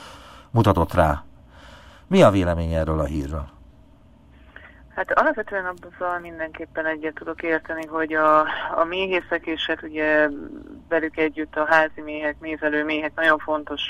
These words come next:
Speaker 2: feladatot látnak el, nagyon fontos szerepük van, és hát ez nem csak a méztermelésre igaz.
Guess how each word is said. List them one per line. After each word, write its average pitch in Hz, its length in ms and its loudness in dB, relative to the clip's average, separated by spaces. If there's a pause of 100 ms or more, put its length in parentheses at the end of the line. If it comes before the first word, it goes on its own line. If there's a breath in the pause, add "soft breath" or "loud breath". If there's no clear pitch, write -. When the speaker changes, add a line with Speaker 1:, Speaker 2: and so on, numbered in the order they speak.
(140)
Speaker 2:
feladatot 139 440 -6
látnak - 420 -6
el, 147 260 4 (320 loud breath)
nagyon 151 180 4
fontos 156 380 2
szerepük 147 400 0
van, 151 220 4
és 147 140 -6
hát 151 120 -14
ez 147 80 -10
nem 151 160 2
csak 143 160 -6
a 147 60 2
méztermelésre 139 920 -2
igaz. 160 300 2